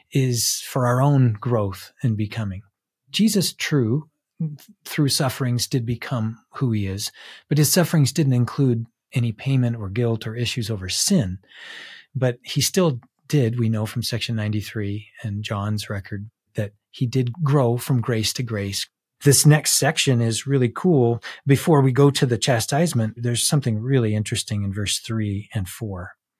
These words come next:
Part of this focus on Christ is to recognize when we consider him,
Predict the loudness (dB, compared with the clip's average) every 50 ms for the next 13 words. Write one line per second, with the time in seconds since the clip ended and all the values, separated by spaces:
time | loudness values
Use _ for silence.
0 | _ _ _ _ _ 0 2 4 4 6 4 4 2 2 0 0 0 -4 -6 -8
1 | -10 _ _ _ _ _ _ _ _ _ _ 0 2 2 2 4 2 0 0 0
2 | -2 -4 -4 -4 -2 -2 0 0 -2 -2 -2 -4 -4 -4 -4 -6 -4 -4 -4 -4
3 | -4 -4 -6 -6 -6 -6 -6 -6 -8 -8 -8 -8 -10 -12 _ _ _ 0 2 4
4 | 4 4 4 4 2 2 2 2 2 2 2 2 0 -2 -4 -6 -6 -6 -8 -12
5 | -14